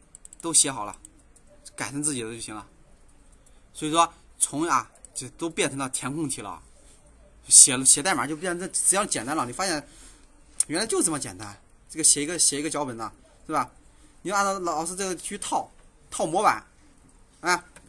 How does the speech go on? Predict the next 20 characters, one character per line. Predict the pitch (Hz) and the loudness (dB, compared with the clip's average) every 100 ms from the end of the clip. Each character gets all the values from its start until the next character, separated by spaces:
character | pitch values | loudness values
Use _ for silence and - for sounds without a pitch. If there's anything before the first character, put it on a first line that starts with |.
| - - - | -20 -20 -8
第 | 190 208 | 0 0
一 | |
步 | 185 180 - - - - - 131 | 2 0 -2 -10 -20 -20 -20 -6
啊， | 135 110 - - | -6 -6 -16 -8
第 | 165 | -4
一 | |
步 | 160 151 | -4 -4
就 | 143 | -4
是 | 139 | -4
注 | - 160 | -6 2
册， | 131 - 135 - - - - - - _ - - - - - | 2 2 -2 -6 -16 -20 -20 -20 -20 _ -20 -20 -20 -16 -2
第 | 185 | 4
二 | 196 180 | 6 6
步 | 147 151 127 - - - - - - - - | 2 -2 -2 -8 -20 -20 -20 -20 -20 -20 -10
就 | - 165 | -4 0
是 | 151 147 - - | 0 0 -2 4
申 | 185 170 | 4 4
请 | 147 | -2
资 | 143 | 0
源， | 143 139 | 0 -2